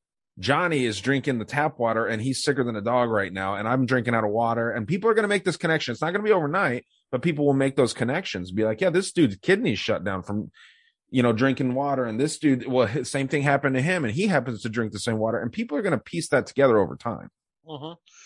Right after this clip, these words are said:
Speaker 2: Yeah, no, I agree a hundred percent. You know, even if I took water out of my dug well, uh,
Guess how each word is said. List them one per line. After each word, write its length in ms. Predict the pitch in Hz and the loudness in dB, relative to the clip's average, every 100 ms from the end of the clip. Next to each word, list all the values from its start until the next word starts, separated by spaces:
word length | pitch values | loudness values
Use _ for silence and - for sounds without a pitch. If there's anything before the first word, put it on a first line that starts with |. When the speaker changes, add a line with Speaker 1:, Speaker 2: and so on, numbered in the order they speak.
| - - | -20 -2
Speaker 2:
Yeah, 220 | 175 147 | 0 2
no, 180 | 147 165 | 0 2
I 100 | 165 | 2
agree 300 | 185 175 180 | 2 -2 -4
a 40 | 139 | -4
hundred 220 | 147 143 | -4 -4
percent. 420 | 147 - 147 131 | -4 -4 -4 -4
You 60 | 135 | -4
know, 160 | 147 | -4
even 240 | 202 220 214 | -2 2 2
if 120 | - | 2
I 120 | 160 | -2
took 180 | - 190 147 | -2 -10 -4
water 340 | 143 147 139 | -2 0 2
out 140 | 127 | 2
of 80 | 127 | 0
my 220 | 117 113 107 - | -2 -6 -6 -2
dug 200 | 139 143 | -2 0
well, 300 | 117 95 - _ _ - - _ | -4 -4 -8 _ _ -20 -20 _
uh, 140 | 127 | -6